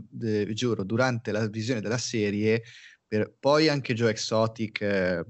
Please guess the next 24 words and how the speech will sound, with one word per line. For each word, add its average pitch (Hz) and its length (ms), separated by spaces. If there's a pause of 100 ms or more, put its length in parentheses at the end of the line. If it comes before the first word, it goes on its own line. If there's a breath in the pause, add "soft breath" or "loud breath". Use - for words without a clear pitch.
fa - 280
delle 92 280
cose 95 460
che 92 120
non 92 140
stanno 95 220
né 95 100
in 95 60
cielo 95 200
né 95 60
in 95 100
terra, 92 300
ma 98 260
soprattutto - 640
nelle 113 220
prime 120 260
due 120 200
puntate 101 880
sembra 110 680
più 127 480 (200)
malata 110 800
lei 131 680 (400)
di 147 220
lui. 110 420